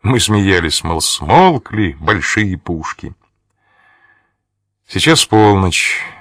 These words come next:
Я сижу и пишу при свете свечи. Снаружи строчат пулемёты, а позади меня кто-то кричит во сне: «Ещё десять выстрелов! Огонь! Какова вертикальная наводка?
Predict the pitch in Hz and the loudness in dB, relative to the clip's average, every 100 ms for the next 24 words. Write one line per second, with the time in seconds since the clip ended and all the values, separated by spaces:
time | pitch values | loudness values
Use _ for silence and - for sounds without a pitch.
0 | 80 78 92 - 90 80 127 139 - 95 | -12 -4 -4 -2 -4 -4 -4 -4 -4 -6
1 | - 117 107 95 - 92 98 - - 82 | -4 -6 -4 -6 -4 -6 -6 -8 -8 -6
2 | - - 76 73 _ _ _ _ _ _ | -6 -8 -10 -12 _ _ _ _ _ _
3 | _ _ _ _ - - 87 82 135 110 | _ _ _ _ -6 -4 -2 -2 -2 -4
4 | 80 85 80 80 - - 71 71 82 143 | -6 -6 -6 -6 -10 -10 -10 -8 -8 -10
5 | - 113 - _ _ _ _ _ _ _ | -12 -18 -18 _ _ _ _ _ _ _
6 | _ 92 - 104 113 143 151 135 143 - | _ -6 0 2 2 4 4 4 2 -2
7 | 127 123 110 110 101 - 95 90 98 - | -4 -4 -4 -4 -4 -4 -4 -2 -4 -2
8 | 90 82 78 - _ _ - 82 160 170 | -2 -4 -4 -10 _ _ -14 -4 -2 -2
9 | - - 160 220 214 113 190 202 220 202 | -8 -4 0 0 0 0 -2 -2 -6 -6
10 | 151 240 226 202 - 190 180 160 - 208 | -4 -4 -4 -6 -4 -2 -2 -4 -6 0
11 | 247 233 196 156 - _ - - - 165 | 2 2 0 -6 -10 _ -20 -20 -6 -2
12 | 185 214 226 233 214 - 226 220 220 226 | 2 2 2 0 -2 -2 -2 -2 -2 0
13 | 226 220 - 151 131 104 | 2 2 -2 -8 -8 -10